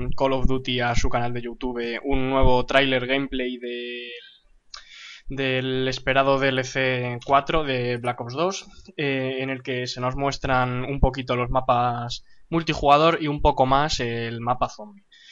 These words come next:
Como de los mapas multijugador ya hablamos en otro vídeo, que lo dejaré en la descripción, eh, vamos a pasar más directamente a hablar un poco de lo que se ve de, en el tráiler, eh, del mapa zombie, ¿vale?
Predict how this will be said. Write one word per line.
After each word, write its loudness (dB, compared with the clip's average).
Como 2
de 2
los 0
mapas 4
multijugador 4
ya 6
hablamos 0
en -2
otro -4
vídeo, 0
que 0
lo -2
dejaré -4
en -6
la -4
descripción, -2
eh, 2
vamos 2
a -2
pasar 2
más 4
directamente -2
a 4
hablar 2
un -4
poco 2
de 4
lo -2
que -6
se 4
ve -2
de, -10
en -12
el -14
tráiler, -2
eh, -10
del -6
mapa 0
zombie, -6
¿vale? -8